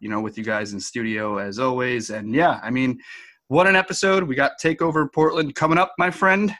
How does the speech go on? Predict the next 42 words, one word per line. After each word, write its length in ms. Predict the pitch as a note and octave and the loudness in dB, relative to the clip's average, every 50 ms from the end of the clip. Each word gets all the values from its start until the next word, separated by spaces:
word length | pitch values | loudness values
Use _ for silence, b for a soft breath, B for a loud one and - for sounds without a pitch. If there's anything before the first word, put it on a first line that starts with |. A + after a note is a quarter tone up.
| - _ _ | -12 _ _
and 180 | A#2+ B2 B2+ | 0 2 2
that 80 | C#3+ D3 | 2 2
was 120 | D#3 C3+ | 2 2
an 60 | C3+ | 2
electric 540 | C3+ B2+ B2 F3 F#3 - - - E3 - - - - _ _ _ _ _ _ _ _ _ _ _ | 2 4 4 2 2 2 0 0 0 0 -2 -10 -12 _ _ _ _ _ _ _ _ _ _ _
High 180 | _ - D#3+ D#3+ | _ 0 0 0
Spots 420 | D3+ - - D#3 D3 C#3+ - - | -2 0 4 4 4 4 4 0
News 500 | D3 C3+ C#3+ C#3+ C#3+ D3 D3 C#3+ - - - _ _ _ _ _ _ | 0 2 2 4 4 2 0 -2 -4 -8 -10 _ _ _ _ _ _
for 60 | - | -10
the 80 | A2 A2 | -8 -2
first 300 | - B2+ C3 C3 - - | 0 0 0 0 0 0
time, 260 | C#3 B2+ C3 C3+ C#3 | 0 2 2 2 2
and 80 | C3 | 0
I 60 | A2+ G#2+ | -2 -2
think 200 | - C#3 B2+ - | -2 -4 -4 -4
we're 80 | A#2+ | -4
gonna 120 | B2 A#2 A2 | -4 -4 -4
stick 340 | - - - C#3 C3+ - | -6 -2 -2 -2 -2 -2
with 120 | B2+ A#2+ B2 | -2 -2 -2
it 140 | C3 B2+ - | -2 -4 -6
cause 140 | - A2+ | -10 -6
I 140 | A2 A2 G#2+ | -4 -4 -4
think 240 | G#2 - B2 G#2+ G#2 | -4 -6 -8 -6 -4
both 240 | - A2+ A2 G#2+ - _ - | -2 -4 -4 -4 -6 _ -12
me 200 | A2 A2 A2+ A2+ | -6 -4 -2 -2
and 120 | G#2+ G2+ F#2 | -2 -4 -2
Brett 220 | G#2+ A2 G2+ G#2 | -2 -2 -2 -2
had 100 | A2+ G#2 | -4 -6
a 60 | G#2 | -6
great 320 | G2 G2+ G#2+ A2 G#2+ - - | -6 -6 -6 -6 -6 -6 -4
time 240 | - A2+ G#2+ G#2 | -2 -2 -2 -2
with 140 | G#2 G#2 G#2+ | -4 -4 -6
it. 100 | A2 - B B B B D#3 B B B B B B B B B _ - | -8 -8 B B B B -20 B B B B B B B B B _ -8
And, 360 | G#2 G#2+ G#2+ G#2 G#2 G2+ G2 | -6 -4 -4 -4 -4 -4 -2
uh, 280 | G2 G#2 G#2 G#2 G#2 G#2 | -2 -2 -2 -2 -2 0
yeah, 160 | G#2 B2+ E3 | 2 2 2
man, 320 | F3+ E3 D3+ D#3 D#3 C#3+ C#3 _ _ _ _ _ _ | 2 2 0 0 0 -2 -6 _ _ _ _ _ _
uh, 240 | - G#2+ G#2 G#2+ A2 - | -8 -6 -4 -2 -2 -2
as 160 | A2+ - A#2+ | -4 -6 -4
we 120 | B2 C3 C#3 | -2 0 0
always 300 | C#3+ D3 D3+ D3+ D3 - | 2 2 0 0 -2 -2
say, 320 | - F3 E3+ E3 D#3+ D#3 | -2 0 0 0 0 -2